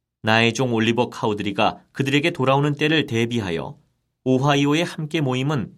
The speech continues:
내게 필요한 일이니라. 보라, 지혜가 여기에 있나니 모든 사람은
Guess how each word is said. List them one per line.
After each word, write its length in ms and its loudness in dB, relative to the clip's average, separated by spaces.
내게 340 2
필요한 440 -2
일이니라. 680 -6
보라, 360 -2
지혜가 460 2
여기에 320 2
있나니 480 -4
모든 380 2
사람은 520 -2